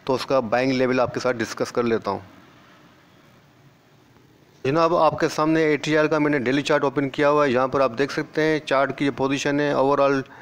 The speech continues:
bullish है और उसका जो trend है जनाब, major trend bullish है। अब chart को थोड़ा सा zoom कर देते हैं ताकि हमें समझ में आए इसने कहाँ closing दी है जनाब।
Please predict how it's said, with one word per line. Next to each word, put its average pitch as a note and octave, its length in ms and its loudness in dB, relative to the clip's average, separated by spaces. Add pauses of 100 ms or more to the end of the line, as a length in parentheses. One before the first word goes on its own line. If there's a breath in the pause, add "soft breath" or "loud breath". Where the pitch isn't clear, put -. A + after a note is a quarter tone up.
(380 loud breath)
bullish C3+ 320 0
है D3+ 180 2
और - 260 -2
उसका C3+ 200 -2
जो C3 100 2
trend C#3 400 0
है C#3+ 80 2
जनाब, C3 220 0
major B2+ 280 0
trend C3 280 -2
bullish B2 300 0
है। C3+ 60 0
अब C3+ 60 -2
chart C3+ 240 0
को C3+ 100 -2
थोड़ा C3+ 160 0
सा C3 140 0
zoom A#2+ 240 0
कर C3+ 140 0
देते C3+ 260 -2
हैं C3+ 180 0
ताकि B2 260 -2
हमें B2+ 100 -2
समझ B2+ 220 0
में B2+ 160 0
आए C3+ 100 -2 (420 loud breath)
इसने C3 240 -4
कहाँ C3 280 -2
closing C3 380 -2
दी C3+ 100 -2
है C3+ 100 0
जनाब। C3+ 280 -2